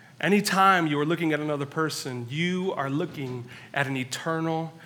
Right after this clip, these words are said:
human soul that will live forever. And here's our last point. Jesus resurrects into eternal life. Jesus rose from the dead after three days, proving that he was who he was, proving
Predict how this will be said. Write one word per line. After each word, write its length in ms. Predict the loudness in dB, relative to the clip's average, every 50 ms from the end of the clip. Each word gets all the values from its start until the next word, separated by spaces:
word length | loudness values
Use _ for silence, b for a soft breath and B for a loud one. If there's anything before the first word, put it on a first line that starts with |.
| B B B
human 600 | B -8 -4 -2 0 0 0 0 0 -2 -2 -6 -8 -14 -18 -14 -10
soul 580 | -6 -4 -2 0 0 0 0 0 -2 -4 -4
that 260 | -4 -4 -4 -2 -2
will 180 | -2 -2 -2 -2
live 360 | 0 0 0 0 -2 -2 -6
forever. 580 | -10 -12 -8 -6 -4 -4 -4 -4 -6 -8 -10 -10
And 80 | -8
here's 220 | -6 -4 -4 -2 -2
our 100 | -2 0
last 400 | 0 0 -2 -2 -4 -8 -8 -6
point. 240 | -4 -4 -4 -6 -8 -14 B B B B B B B
Jesus 480 | -4 -2 0 0 0 0 -2 -2 -4 -2
resurrects 720 | -2 -2 0 0 0 2 2 2 2 2 -2 -6 -6 -6
into 320 | -6 -6 -6 -6 -6 -4
eternal 380 | -4 -4 -4 -4 -6 -4 -4 -4
life. 460 | -4 -4 -6 -8 -12 -14 -16 -16 -18 -20 -20 -20 -20 -20 -20 -20 -20 B B B B B B B B B B B B B B B
Jesus 400 | -2 0 0 2 2 0 0 0
rose 300 | 2 4 4 4 2 2
from 140 | 0 0 0
the 80 | 0 2
dead 240 | 2 4 4 4 4
after 240 | 2 2 0 -2 -4
three 280 | -4 -2 -2 0 0
days, 520 | 2 2 2 2 2 0 0 -4 -4 -6 -8 -12 -20 -20 -20 -20 B B B B B B B B B B
proving 460 | 0 4 4 6 6 4 2 2 2 2
that 180 | 2 2 0
he 80 | -2 -2
was 320 | 0 0 0 0 0 -2
who 180 | -2 -4 -2 -2
he 120 | -2 -2
was, 360 | -2 -2 -2 -2 -2 -4 -8
proving 600 | -10 -4 0 2 2 2 2 2 0 0 -2 -2